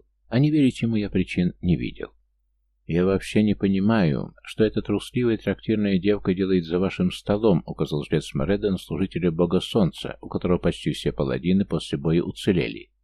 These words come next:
Сейчас они сидели ближе всех к графу. Вообще, бог солнца тоже был одним из сильнейших, наравне с остальными сильными богами, да и влияния у него было много.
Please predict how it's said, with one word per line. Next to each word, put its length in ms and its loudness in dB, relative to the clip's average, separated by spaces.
Сейчас 360 -2
они 140 4
сидели 380 0
ближе 360 2
всех 300 -2
к 20 -18
графу. 640 -8
Вообще, 500 2
бог 280 2
солнца 520 0
тоже 260 2
был 220 4
одним 300 2
из 160 -6
сильнейших, 680 -2
наравне 360 2
с 80 -6
остальными 500 2
сильными 460 2
богами, 640 -4
да 120 2
и 100 8
влияния 580 4
у 60 -4
него 280 4
было 260 0
много. 440 0